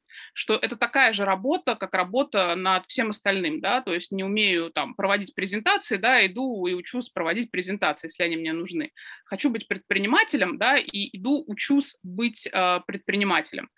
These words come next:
вот, и для себя понимать, э, что это значит. Это очень важная штука. А, другая важная штука, она про понимание себя.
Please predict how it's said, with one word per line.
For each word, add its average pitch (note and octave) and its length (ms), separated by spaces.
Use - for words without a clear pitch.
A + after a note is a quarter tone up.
вот, F3+ 380
и G3+ 200
для F#3 180
себя C4+ 360
понимать, A3 540
э, F3+ 220
что G#3 240
это G3 160
значит. F#3 400
Это G#3+ 200
очень G#3 200
важная F#3+ 360
штука. - 440
А, F3+ 400
другая G#3 540
важная G#3 340
штука, A3+ 480
она G#3 420
про A3 160
понимание F#3+ 520
себя. E3+ 420